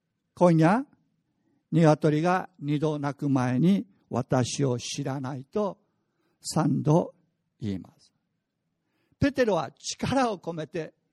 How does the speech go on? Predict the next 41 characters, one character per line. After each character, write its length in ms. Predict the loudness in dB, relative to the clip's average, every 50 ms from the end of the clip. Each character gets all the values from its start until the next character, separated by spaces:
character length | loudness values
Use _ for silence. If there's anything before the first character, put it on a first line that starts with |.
| _ _ _
言 160 | 2 6 6 8
う 60 | 6
ん 40 | 6
で 120 | 4 0
す 120 | -2 2
ね。 280 | 4 4 4 4 2 2 4
「た 140 | 4 6 6
と 160 | 8 8 8
え 160 | 6 4 2
ご 200 | 2 4 6 6
一 240 | 6 4 2 2 2
緒 40 | 2
に 100 | 2 0
死 120 | -2 -2
な 160 | -2 -2 -2 -2
な 100 | -4 -4
け 140 | -6 -6
れ 80 | -6 -4
ば 220 | -4 -4 -4 -6 _ _ _ _ _ _ _ -4
な 200 | -2 0 2 4
ら 160 | 6 6 8
な 160 | 8 6 6
い 80 | 4 4
と 160 | 2 2 2
し 100 | 2 2
て 80 | 4
も、 280 | 4 6 6 6 4 0 _ _ _ _
私 560 | -2 -2 0 2 2 2 2 2 0 -2 0
は 240 | 0 2 0 0 -4 _ _ _ _
あ 120 | -4 -2 -2
な 180 | 0 -2 -2
た 180 | -2 -2 -2 0
を 180 | 0 -2 -4 -8 _ _ _ _ _
知 260 | -12 -6 2 6 6
ら 160 | 8 8 6
な 160 | 4 4 2
い 60 | 4 4
な 160 | 2 2 2
ど 140 | 2 2 4
と 120 | 4 4
は 160 | 4 2 0